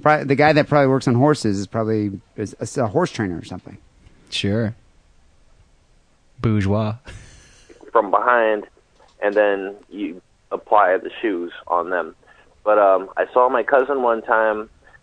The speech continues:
Speaker 3: shoeing a Clydesdale, and a Clydesdale horse is, uh, one of those, um, Budweiser horses, the
Speaker 2: Right,
Speaker 3: big, huge
Speaker 2: big
Speaker 3: ones
Speaker 2: one.
Speaker 3: with
Speaker 1: Those
Speaker 3: the
Speaker 1: are
Speaker 3: big
Speaker 1: massive.
Speaker 3: floppy hooves, and, um, it farted right above his head.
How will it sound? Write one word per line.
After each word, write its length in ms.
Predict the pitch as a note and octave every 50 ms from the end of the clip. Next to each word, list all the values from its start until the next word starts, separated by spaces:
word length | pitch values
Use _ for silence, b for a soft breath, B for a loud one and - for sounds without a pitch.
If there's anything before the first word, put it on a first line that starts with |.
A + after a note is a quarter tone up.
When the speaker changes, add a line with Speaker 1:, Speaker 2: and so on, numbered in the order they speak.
| _ _ - - -
Speaker 3:
shoeing 260 | - C3 C3 B2+ A#2+
a 60 | G#2+ -
Clydesdale, 920 | - - - A2+ A2 A2 A2 G#2 - - - F#2 E2 D2+ C#2 C#2+ - - _ - -
and 340 | - F#2 F#2+ G2 F#2+ F#2 F2+
a 60 | E2
Clydesdale 600 | - - - A2 A2 G#2+ - - A#2 G#2+ G2+ G2+
horse 300 | G2+ A2 G2+ G2+ G2 - - -
is, 260 | F2+ E2 E2+ F2+ F2+ -
uh, 180 | G2 F2 D#2 D#2+
one 200 | D#2+ E2 F2+ F2+
of 80 | F2+ E2+
those, 320 | F2 F2 E2+ E2 E2 F2 - _ - -
um, 360 | - D2+ D2+ - - - F2+ F#2 _ _ _ _ _ _ _ _ _ _ -
Budweiser 680 | G#2+ G#2 G2 G2 F#2+ F#2+ G#2 G#2 - A2+ A2 A2 G#2 - _ _ _ - - - - - - - - - - _ -
horses, 440 | A#2+ A#2 A#2 - - B2 A#2+ A#2 - - _ _ _ _ _ -
the 100 | - - -
Speaker 2:
Right, 280 | - G2 G2 F#2+ - G2
Speaker 3:
big, 120 | G2 G2+ G2
huge 240 | B2 B2 A#2+ A2+ G2+
Speaker 2:
big 100 | A2 G#2+
Speaker 3:
ones 140 | B2+ A#2+ G2
Speaker 2:
one. 160 | F2+ F2 G2 -
Speaker 3:
with 160 | - F#2+ -
Speaker 1:
Those 60 | - C#3+
Speaker 3:
the 20 |
Speaker 1:
are 60 | C#3
Speaker 3:
big 140 | G#2 G#2 G2+ G#2+
Speaker 1:
massive. 420 | A#2 B2+ C3 C3+ - - F2+ -
Speaker 3:
floppy 340 | - A2 G#2 G#2+ - G2 F#2+
hooves, 420 | G2+ A2+ A2 G#2+ G#2+ G#2+ A2 A2 - - - - _ _ _ _ - _ _ _ _ _ _ _
and, 320 | - G2 G2+ G2+ G2 G2 F#2+
um, 360 | F#2+ F#2 F2 F2+ F2 F2 F2+ _ _ _ _ _ _ _ _
it 180 | - G2+ F#2 - - - _ -
farted 340 | - B2 A#2 A2+ A2 G2+ F2+
right 220 | E2 F2+ G2 G2+ G2
above 280 | F2+ F2 F#2+ F2+ F2
his 160 | E2+ F2+ F2+ -
head. 260 | G2+ E2+ E2 D#2